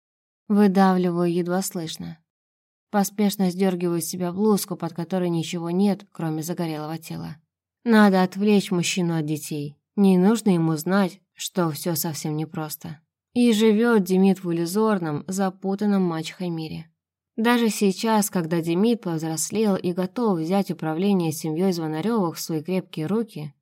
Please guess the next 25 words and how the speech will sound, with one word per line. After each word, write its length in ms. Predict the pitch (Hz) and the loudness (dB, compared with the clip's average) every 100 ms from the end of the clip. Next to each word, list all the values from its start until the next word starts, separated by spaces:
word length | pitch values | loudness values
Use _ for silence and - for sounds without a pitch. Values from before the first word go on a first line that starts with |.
| _ _ _ | _ _ _
есть 380 | 240 220 202 - | -2 0 0 0
серый 240 | 202 180 | 0 0
кардинал, 600 | - 170 156 160 160 165 | -2 -6 -4 -2 -2 -2
который 420 | 175 240 190 160 156 | -4 -6 -4 -4 -4
не 180 | 151 | -4
позволит. 640 | 143 165 160 139 156 - _ _ _ _ _ _ _ _ | -6 -8 -8 -10 -10 -14 _ _ _ _ _ _ _ _
Поэтому 460 | 202 196 185 190 180 | 4 4 4 2 2
придется 480 | 175 170 175 - 175 | 0 0 -2 -2 0
мне 260 | 180 202 | 4 4
вмешаться, 720 | 156 147 147 147 - - 147 _ _ _ | 2 -4 -8 -12 -14 -14 -14 _ _ _
чтобы 360 | - 247 240 247 | -8 -2 0 0
тихим 340 | 262 254 233 | -4 -2 -2
сапом 540 | 208 247 240 185 160 | -2 -4 -2 -2 -2
вырвать 320 | 185 214 180 160 | 0 0 -2 -4
управление 640 | 156 151 185 220 185 156 | -6 -4 0 2 2 0
нашими 360 | 156 156 156 | -4 -4 -6
жизнями 460 | 151 175 220 214 208 | -2 -2 0 2 2
из 260 | - 214 - | 0 -6 -6
цепких 460 | 160 139 170 147 | -6 -8 -8 -10
ручек. 440 | 156 147 156 - _ _ _ _ _ _ _ | -10 -10 -12 -14 _ _ _ _ _ _ _
Дэму 340 | 208 208 220 214 | 0 4 6 8
нельзя 480 | 208 196 190 226 208 | 8 6 4 2 2
доверить 400 | 180 170 160 165 | 2 0 -2 -4
этот 220 | 147 139 | -8 -8
процесс. 580 | 156 151 160 147 - | -8 -8 -8 -10 -12